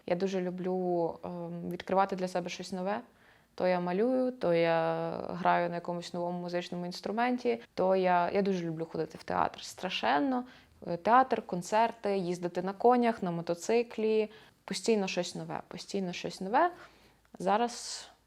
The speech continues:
ну, це складно сказати, але найбільше мені, мабуть, приносить задоволення те, що я живу в Україні.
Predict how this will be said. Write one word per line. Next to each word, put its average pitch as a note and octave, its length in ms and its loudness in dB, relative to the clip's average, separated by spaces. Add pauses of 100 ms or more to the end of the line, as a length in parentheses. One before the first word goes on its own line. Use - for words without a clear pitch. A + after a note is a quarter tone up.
(240)
ну, D4+ 60 -10
це D4+ 140 -6
складно C4+ 420 4
сказати, C4+ 480 4
але G#3 160 6
найбільше F#3+ 440 0
мені, F#3+ 720 0 (400)
мабуть, F3+ 300 -4
приносить F3 400 -4
задоволення E3+ 480 0
те, E3 140 -4
що - 180 -4
я E3 500 2 (220)
живу E3+ 360 -6
в E3+ 80 -6
Україні. E3 640 -8